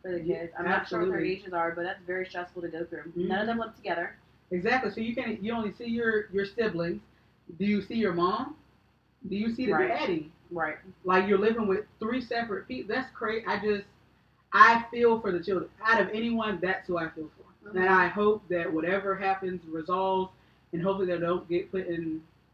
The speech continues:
Speaker 1: foster or
Speaker 2: Mm-hmm. 'Cause that's
Speaker 1: Yeah.
Speaker 2: that's a whole other
Speaker 1: Mm-hmm.
Speaker 2: I really hope, yeah. That's what I pray for. <laughs>
Speaker 1: Yeah.
Speaker 2: Out of anything else, that's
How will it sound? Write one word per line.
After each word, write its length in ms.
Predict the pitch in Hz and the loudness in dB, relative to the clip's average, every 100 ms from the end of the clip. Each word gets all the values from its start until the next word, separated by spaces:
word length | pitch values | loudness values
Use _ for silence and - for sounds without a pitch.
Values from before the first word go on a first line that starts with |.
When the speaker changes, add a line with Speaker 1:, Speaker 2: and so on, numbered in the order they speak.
| _ _ | _ _
Speaker 1:
foster 600 | - 170 170 - 180 180 170 | -6 -6 -6 -8 -6 -4 -4
or 240 | 165 165 | -4 -2
Speaker 2:
Mm-hmm. 140 | 160 160 - _ - - _ _ - | -4 -4 -10 _ -20 -20 _ _ -6
'Cause 140 | 165 | -2
that's 260 | 185 190 - _ _ _ _ _ _ _ - | 0 -2 -6 _ _ _ _ _ _ _ -12
Speaker 1:
Yeah. 240 | 156 147 - _ _ _ _ _ _ | -10 -10 -14 _ _ _ _ _ _
Speaker 2:
that's 220 | 185 185 | -12 -10
a 40 | 165 | -8
whole 260 | 160 160 151 | -4 -4 -6
other 300 | 147 147 - _ _ _ - | -12 -16 -20 _ _ _ -10
Speaker 1:
Mm-hmm. 220 | 185 185 | -8 -2
Speaker 2:
I 60 | 185 | 2
really 240 | 175 165 | 2 2
hope, 200 | 156 156 - - | -2 -6 -10 -12
yeah. 220 | 151 143 - _ _ _ _ _ _ _ _ _ _ 175 | -12 -12 -18 _ _ _ _ _ _ _ _ _ _ -4
That's 220 | 180 196 | -2 0
what 80 | 175 | -2
I 60 | 160 | -2
pray 200 | 156 147 | -4 -10
for. 160 | - - | -12 -20
<laughs> 100 | - | -8
Speaker 1:
Yeah. 80 | - - 453 427 | 0 8 12 12
Speaker 2:
Out 160 | - - | 12 12
of 60 | - | 12
anything 280 | 359 330 | 10 8
else, 240 | 294 247 - | 6 6 4
that's 240 | 208 233 | 2 2